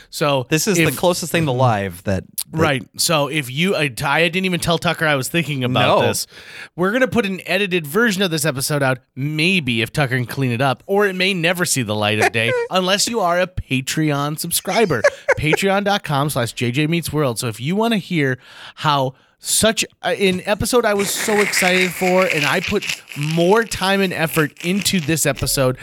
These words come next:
Speaker 1: than any other episode I'd ever worked with. And Tucker takes this thing off the rails so fast.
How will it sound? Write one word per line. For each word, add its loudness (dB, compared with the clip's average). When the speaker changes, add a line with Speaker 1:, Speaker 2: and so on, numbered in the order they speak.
Speaker 1:
than 0
any 0
other 4
episode 2
I'd 4
ever 4
worked 2
with. 0
And 0
Tucker 2
takes 0
this -2
thing 0
off 2
the 4
rails 2
so 2
fast. 0